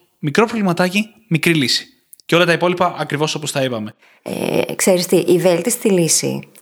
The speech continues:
Speaker 2: είναι εκείνη που έχουμε ορίσει ως βέλτιστη με τα δεδομένα που έχουμε κάθε φορά. Οπότε είναι η βέλτιστη που μπορούμε αυτή τη στιγμή να δούμε ότι μπορούμε να ακολουθήσουμε.
Speaker 1: Ε, έχεις απόλυτο δίκιο. Πιο πολύ με φοβίζει γιατί όταν ακούμε βέλτιστη σαν κοινωνία, το έχουμε πάρει ότι βέλτιστη σημαίνει μεγάλη.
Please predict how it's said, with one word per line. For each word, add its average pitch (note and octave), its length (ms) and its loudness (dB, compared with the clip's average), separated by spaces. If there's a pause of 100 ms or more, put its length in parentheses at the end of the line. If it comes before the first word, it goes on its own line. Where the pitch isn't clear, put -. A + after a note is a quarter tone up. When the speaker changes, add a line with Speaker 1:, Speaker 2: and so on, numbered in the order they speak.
Speaker 2:
είναι B3+ 220 4
εκείνη C4 280 2
που B3+ 160 2
έχουμε G3 720 2 (100)
ορίσει F#3+ 440 4
ως F3+ 100 0
βέλτιστη D#3 400 -2
με G3+ 100 4
τα G3 120 2
δεδομένα E3+ 400 2
που - 80 -2
έχουμε E3+ 180 -2
κάθε C#3+ 180 -4
φορά. B2 280 -6 (680)
Οπότε F#3 240 2
είναι G#3 140 4
η G3+ 40 4
βέλτιστη A3 400 0
που G3 80 -2
μπορούμε F#3 320 4
αυτή G#3+ 160 0
τη G3 60 -4
στιγμή F#3+ 300 0
να F#3 100 4
δούμε F#3+ 160 4
ότι F#3+ 120 2
μπορούμε E3+ 280 2
να E3 240 0 (180)
ακολουθήσουμε. - 760 -2
Speaker 1:
Ε, D#3+ 120 0 (240)
έχεις E3 160 -4
απόλυτο F#3+ 240 2
δίκιο. E3+ 340 2 (100)
Πιο - 160 -2
πολύ E3+ 180 2
με G#3 80 2
φοβίζει D#3 360 2
γιατί D3 220 -2
όταν D#3 220 -2
ακούμε F3 340 2
βέλτιστη D#3 460 -2
σαν C#3 160 -4
κοινωνία, C3+ 540 -2 (440)
το F3 100 2
έχουμε A3+ 180 0
πάρει G#3 180 2
ότι F#3+ 140 0
βέλτιστη F3 460 0
σημαίνει F3 680 0
μεγάλη. D3+ 540 0